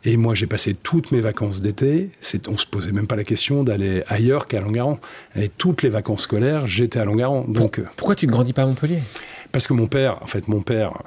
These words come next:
Speaker 2: Il était, lui, de l'autre côté aussi.
Speaker 1: Alors, lui, il était, alors, euh, euh, sa,
Speaker 2: Chantier de
Speaker 1: sa
Speaker 2: l'Atlantique.
Speaker 1: mère, voilà, mais sa mère était, euh, sa, sa,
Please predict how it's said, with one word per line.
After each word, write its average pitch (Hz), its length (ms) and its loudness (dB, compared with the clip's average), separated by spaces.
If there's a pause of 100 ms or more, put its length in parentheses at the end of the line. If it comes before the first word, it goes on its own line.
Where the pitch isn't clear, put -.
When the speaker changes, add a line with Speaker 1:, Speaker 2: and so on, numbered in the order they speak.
Speaker 2:
Il 123 100 4
était, 117 160 4
lui, 117 260 6
de 107 80 4
l'autre 110 160 2
côté 107 320 2
aussi. 98 140 2
Speaker 1:
Alors, 170 160 6
lui, 165 160 8
il 139 40 2
était, 117 280 0
alors, 85 240 -2 (300)
euh, 101 40 0
euh, 87 760 -4
sa, - 180 -2 (140)
Speaker 2:
Chantier 127 320 4
de 131 80 8
Speaker 1:
sa - 120 6
Speaker 2:
l'Atlantique. 156 160 6 (100)
Speaker 1:
mère, 135 200 0
voilà, 117 280 -2
mais 90 80 -4
sa 143 160 0
mère 170 180 2
était, 117 200 -2 (140)
euh, 85 540 0
sa, 87 280 -8
sa, 101 220 0